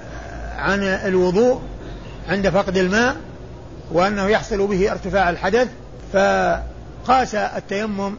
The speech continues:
قاس حالة الجنابة على حالة ال-،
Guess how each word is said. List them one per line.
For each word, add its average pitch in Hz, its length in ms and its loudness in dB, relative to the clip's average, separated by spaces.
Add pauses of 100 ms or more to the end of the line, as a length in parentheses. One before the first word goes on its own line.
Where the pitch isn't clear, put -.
(560)
قاس 220 240 2
حالة 196 300 0
الجنابة 214 400 -2
على 202 280 2
حالة 214 340 0
ال-، 196 460 0